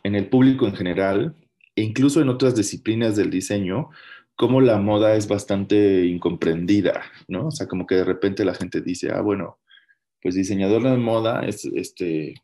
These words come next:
no sé, pues quien hace esta camiseta que traigo puesta,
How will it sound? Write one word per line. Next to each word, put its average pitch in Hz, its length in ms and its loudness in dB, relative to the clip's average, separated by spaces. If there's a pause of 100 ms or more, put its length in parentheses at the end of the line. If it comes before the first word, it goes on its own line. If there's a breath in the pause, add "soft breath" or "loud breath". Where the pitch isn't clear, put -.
(180)
no 95 140 -10
sé, 113 220 -2
pues - 240 -12
quien 90 200 -6
hace 98 460 0 (360 loud breath)
esta 87 180 -6
camiseta 92 580 -2
que 107 120 0
traigo 87 420 0
puesta, 110 600 0